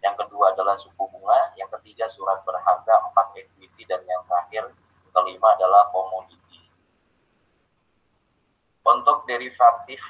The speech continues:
terha-, terkait dengan nilai tukar falas atau foreign exchange itu yang pertama ada transaksi currency forward.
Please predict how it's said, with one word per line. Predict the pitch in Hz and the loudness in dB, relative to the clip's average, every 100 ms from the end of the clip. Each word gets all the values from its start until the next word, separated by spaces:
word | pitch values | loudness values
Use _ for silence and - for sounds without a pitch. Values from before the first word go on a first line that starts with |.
| - - | -20 -12
terha-, | - 104 113 - _ | -2 -2 -2 -8 _
terkait | 117 110 117 113 | -6 0 0 -2
dengan | 107 110 | -4 -4
nilai | 113 113 110 - | -2 -6 -6 -10
tukar | - 110 110 110 | 2 2 2 2
falas | 107 107 110 95 | 4 4 4 0
atau | 101 104 | -8 -8
foreign | 104 104 104 - | -4 -6 -6 -14
exchange | 104 _ _ 120 139 | -20 _ _ -14 -14
itu | 123 | -12
yang | 127 120 | -4 0
pertama | 131 - 107 117 | 2 4 4 4
ada | 107 104 | 2 -2
transaksi | 107 107 107 - _ | -2 -2 -2 -6 _
currency | 98 101 104 - - 107 | 0 0 -2 -14 -20 -8
forward. | 104 110 117 101 | 0 2 4 4